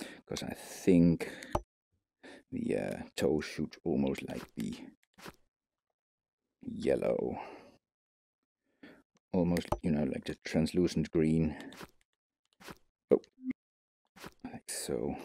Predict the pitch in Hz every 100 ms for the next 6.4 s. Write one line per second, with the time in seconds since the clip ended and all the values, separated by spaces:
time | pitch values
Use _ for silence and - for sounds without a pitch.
0 | - - - - - _ - - _ _
1 | _ - - - _ _ _ _ _ _
2 | _ - - - - - - - - -
3 | - - - 98 - - 82 73 - -
4 | _ - - 120 - _ _ _ _ _
5 | - - - - _ _ _ _ - _
6 | _ - -